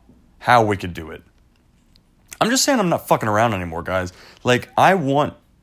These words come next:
I wanna be serious about silly things, I guess is my point. All right, so this is the second episode. How much time is there? Fucking ten minutes. Great. We are cruising along.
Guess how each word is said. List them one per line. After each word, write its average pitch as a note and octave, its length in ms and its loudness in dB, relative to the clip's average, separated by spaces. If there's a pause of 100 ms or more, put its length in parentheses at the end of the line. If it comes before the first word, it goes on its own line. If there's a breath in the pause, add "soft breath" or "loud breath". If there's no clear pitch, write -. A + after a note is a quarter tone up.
(600)
I A2 100 2
wanna D#3+ 260 2
be G2 160 -6
serious F2+ 800 -6 (440)
about F2+ 460 0 (320)
silly F2 400 -6
things, G1+ 540 -14 (600)
I G2+ 80 -6
guess E2 200 -6
is - 120 -16
my - 100 -14
point. - 260 -16 (1080 loud breath)
All B2 380 4
right, F2+ 420 -6 (120)
so G#2 520 0
this C3 200 -2
is D3+ 80 -6
the C3+ 100 -4
second G2 320 -2
episode. - 480 -8 (260)
How A#2 140 2
much A2 220 -2
time F#2 320 -6
is - 100 -10
there? - 240 -8 (1040)
Fucking G2+ 440 -6 (180)
ten G#2+ 200 -6
minutes. F2 380 -8 (400)
Great. D#2 400 -12 (180)
We G#2 140 -10
are F#2+ 100 -8
cruising F#2+ 440 -8
along. E2+ 420 -8